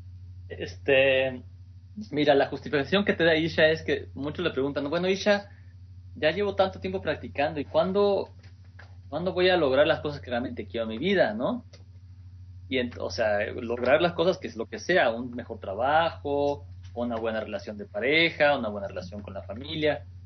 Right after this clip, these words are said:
Me decía, "No, es que el objetivo", ella lo que te explicaba, dice, "Esto va a ser consecuencia de tu iluminación, ¿sí? Cuando tú logres tu iluminación, todo lo demás, este, se va a acomodar, porque tú vas a hacer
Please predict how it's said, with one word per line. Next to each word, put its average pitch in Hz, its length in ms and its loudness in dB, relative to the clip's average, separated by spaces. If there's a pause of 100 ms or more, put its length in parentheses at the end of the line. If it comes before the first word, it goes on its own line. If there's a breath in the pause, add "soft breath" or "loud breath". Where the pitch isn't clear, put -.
(360)
Me 127 100 -4
decía, 160 160 -6
"No, 180 160 0
es 160 200 -2
que 180 320 4
el 131 120 0
objetivo", 156 520 2
ella 143 180 6
lo 151 120 2
que 113 100 -4
te - 200 -10
explicaba, - 380 0
dice, 127 240 -8 (1120)
"Esto 165 180 0
va 185 60 8
a 180 40 4
ser 190 140 2
consecuencia 151 600 0
de 147 80 4
tu 127 80 -6
iluminación, 104 720 -8 (520)
¿sí? 196 280 -2 (480 soft breath)
Cuando 117 220 -4
tú 170 100 -2
logres 190 220 6
tu 190 80 -2
iluminación, 139 600 0
todo 170 140 4
lo 175 100 4
demás, 170 460 0 (480)
este, 117 1000 -4
se 120 160 -4
va 143 280 4
a - 180 -8
acomodar, 139 560 0
porque 127 200 -8
tú 143 100 -6
vas 165 140 0
a 170 40 -2
hacer 170 380 -2